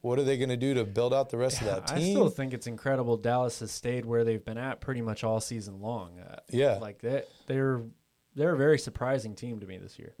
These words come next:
Speaker 1: Does Utah blow it up, as Calvin mentioned? We're not really sure what's gonna happen there. Denver, they've been dealing with a ton of injuries.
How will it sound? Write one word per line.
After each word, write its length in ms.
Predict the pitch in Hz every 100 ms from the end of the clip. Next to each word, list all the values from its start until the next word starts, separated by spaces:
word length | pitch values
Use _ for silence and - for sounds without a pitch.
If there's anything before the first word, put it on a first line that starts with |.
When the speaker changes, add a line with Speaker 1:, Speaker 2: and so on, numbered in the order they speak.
| 107
Speaker 1:
Does 340 | 131 156 117
Utah 480 | 107 120 156 165 170
blow 320 | 160 165 180
it 80 | 175
up, 260 | 185 202
as 260 | - 151 131
Calvin 380 | - 139 156 165
mentioned? 460 | 156 175 - 190 143
We're 140 | 127
not 200 | 165 185
really 200 | 170 170
sure 200 | 170 175
what's 200 | 170 165
gonna 180 | 151 143
happen 340 | 147 147 123
there. 280 | 117 131 165
Denver, 560 | 113 117 135 165 175 175
they've 200 | 131 165
been 200 | 135 113
dealing 300 | 120 117 110
with 140 | 107
a 100 | 110
ton 420 | - - 156 175
of 160 | 175 107
injuries. 520 | 107 98 95 110 -